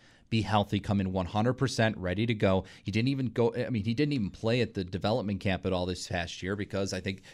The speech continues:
they were trying to preserve his health. And if he comes in healthy,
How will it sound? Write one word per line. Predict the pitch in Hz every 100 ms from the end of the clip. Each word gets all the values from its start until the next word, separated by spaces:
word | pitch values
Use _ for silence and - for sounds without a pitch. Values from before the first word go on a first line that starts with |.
| -
they | 98
were | 98
trying | 104 101
to | 95
preserve | 98 98 95
his | 87
health. | - 85 95 - - - - - -
And | 101 98 95 - _ _ _ -
if | 117
he | 98
comes | 127 151
in | 185
healthy, | 151 123 120 120